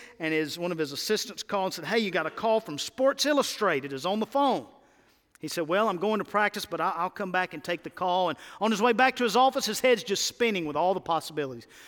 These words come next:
"Man, we're gonna get so much publicity in Sports Illustrated.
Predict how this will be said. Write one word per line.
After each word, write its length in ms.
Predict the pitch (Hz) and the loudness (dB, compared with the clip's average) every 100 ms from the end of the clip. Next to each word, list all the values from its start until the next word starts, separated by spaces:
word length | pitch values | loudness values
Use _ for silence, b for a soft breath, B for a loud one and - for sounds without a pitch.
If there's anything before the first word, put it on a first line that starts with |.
| B | B
"Man, 360 | 190 247 262 233 | 2 4 6 6
we're 100 | 262 | 4
gonna 160 | 220 | 4
get 140 | 185 - | 2 0
so 200 | - 247 | 2 2
much 240 | 247 - | 2 0
publicity 520 | 185 165 226 226 226 | -2 4 4 4 -2
in 60 | 214 | -6
Sports 360 | - 214 220 | -2 -2 -2
Illustrated. 580 | 226 214 - 214 208 214 | -2 -4 -6 -4 -4 -4